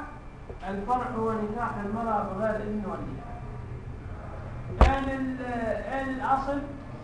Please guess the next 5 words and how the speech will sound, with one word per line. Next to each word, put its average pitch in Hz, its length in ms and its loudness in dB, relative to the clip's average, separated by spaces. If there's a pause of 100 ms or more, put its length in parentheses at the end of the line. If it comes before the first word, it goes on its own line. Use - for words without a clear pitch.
(580)
بيع 233 360 0
سلعتها 220 720 -2
بغير 226 400 0
إذن 247 220 -2 (300)
وليها. 277 400 -6